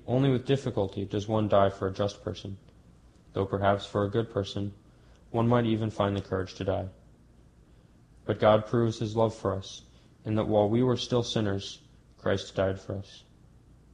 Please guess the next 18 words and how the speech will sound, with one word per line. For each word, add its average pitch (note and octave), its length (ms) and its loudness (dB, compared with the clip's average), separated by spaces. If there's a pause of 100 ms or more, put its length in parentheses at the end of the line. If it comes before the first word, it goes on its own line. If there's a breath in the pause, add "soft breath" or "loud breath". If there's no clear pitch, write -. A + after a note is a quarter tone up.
(340)
How A#2 140 0
much A#2 200 0
more A#2+ 220 4
then, G2 380 -2
since - 320 -6
we A2 80 2
are G#2 80 2
now G#2 180 2
justified G2+ 640 -2
by G2 140 2
his F#2+ 160 -4
blood, G#2+ 340 0 (800 soft breath)
will A2+ 160 0
we A#2+ 80 0
be A#2 140 -2
saved A#2 400 -2
through B2+ 320 0
him G2 260 -2